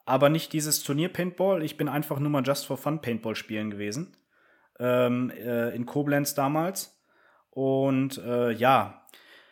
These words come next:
ich bin ehrlich, ähm, ich hab früher auch nur an dieses Turnier-Paintball gedacht und da hab ich auch gleich noch eine kleine Frage. Ähm,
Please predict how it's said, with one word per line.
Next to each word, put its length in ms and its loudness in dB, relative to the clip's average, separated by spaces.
ich 180 -2
bin 120 6
ehrlich, 580 4
ähm, 280 6
ich 140 0
hab 140 2
früher 300 6
auch 220 4
nur 160 4
an 120 0
dieses 400 0
Turnier-Paintball 840 0
gedacht 400 0
und 80 -2
da 120 4
hab 80 0
ich 120 -8
auch 140 -4
gleich 260 -2
noch 80 -4
eine 160 -4
kleine 260 -2
Frage. 580 -2
Ähm, 480 0